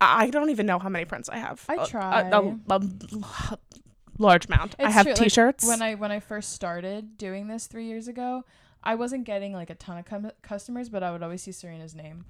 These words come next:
Speaker 1: No,
Speaker 2: And I was like, "Oh, I know her. I
Speaker 1: no,
Speaker 2: know her. I
Speaker 1: I was
Speaker 2: know her."
Speaker 1: actually obsessed. I, my favorite thing that Emily has ever done, and this is one of the first things she's done, and I just think it's so genius, was when you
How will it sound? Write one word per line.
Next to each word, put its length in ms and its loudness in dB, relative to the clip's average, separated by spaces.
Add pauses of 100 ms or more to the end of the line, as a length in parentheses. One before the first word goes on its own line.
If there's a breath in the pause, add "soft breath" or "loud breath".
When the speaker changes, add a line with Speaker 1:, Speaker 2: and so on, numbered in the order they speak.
(100)
Speaker 1:
No, 160 8
Speaker 2:
And 60 12
I 40 8
was 100 2
like, 160 -4
"Oh, 100 2
I 80 4
know 420 8
her. 160 4
I 100 6
Speaker 1:
no, 160 12
Speaker 2:
know 80 12 (100)
her. 240 2
I 60 10
Speaker 1:
I 40 12
was 140 6
Speaker 2:
know 80 2
her." 60 10
Speaker 1:
actually 220 4
obsessed. 280 2 (420 loud breath)
I, 340 8 (100)
my 320 4
favorite 520 0
thing 320 -2
that 200 2
Emily 300 0
has 180 0
ever 160 0
done, 260 0
and 160 0
this 100 2
is 100 -4
one 80 2
of 60 -2
the 60 -4
first 240 4
things 180 0
she's 160 0
done, 200 2
and 100 0
I 80 2
just 200 4
think 160 4
it's 160 0
so 240 0
genius, 500 -4
was 240 6 (500 soft breath)
when 180 8
you 220 6